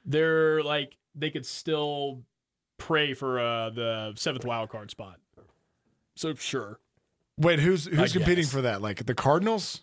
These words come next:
Speaker 1: The Lions are still in it. I mean, it's
Speaker 2: The
Speaker 1: it's a,
Speaker 2: Lions
Speaker 1: you
Speaker 2: and
Speaker 1: can
Speaker 2: the
Speaker 1: have eight,
Speaker 2: Vikings are still in it?
Speaker 1: you could have eight losses and I think seven or eight losses and still, they're five and eight. Eight losses, you still have a chance mathematically.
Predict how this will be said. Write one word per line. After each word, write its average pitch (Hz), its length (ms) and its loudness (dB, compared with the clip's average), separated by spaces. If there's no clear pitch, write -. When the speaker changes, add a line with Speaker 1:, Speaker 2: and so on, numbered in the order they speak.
Speaker 1:
The 139 100 -4
Lions 131 420 0
are 139 40 -8
still 135 240 -4
in 135 80 -2
it. 127 160 -6
I 139 80 -4
mean, 127 160 0
it's - 200 -6
Speaker 2:
The 131 100 -2
Speaker 1:
it's 120 100 2
a, 135 40 4
Speaker 2:
Lions 180 320 4
Speaker 1:
you 156 40 2
Speaker 2:
and 160 40 4
Speaker 1:
can 147 80 4
Speaker 2:
the - 60 2
Speaker 1:
have 147 80 4
eight, 165 120 4
Speaker 2:
Vikings 208 240 -2
are 214 80 2
still 220 240 0
in 240 80 0
it? 254 100 0
Speaker 1:
you 220 60 -8
could 240 100 -4
have 170 100 0
eight 160 160 0
losses 139 420 -2
and 120 200 -8
I 139 40 -4
think 147 160 -2
seven 147 540 -4
or 131 80 -2
eight 123 140 -6
losses 120 380 -6
and 120 100 -6
still, 117 520 -6
they're 180 120 0
five 160 240 -2
and 123 80 -10
eight. 113 220 -12
Eight 190 160 0
losses, 180 420 -2
you 156 60 -6
still 143 260 -4
have 127 280 -2
a 120 100 -12
chance 113 560 -10
mathematically. 110 680 -8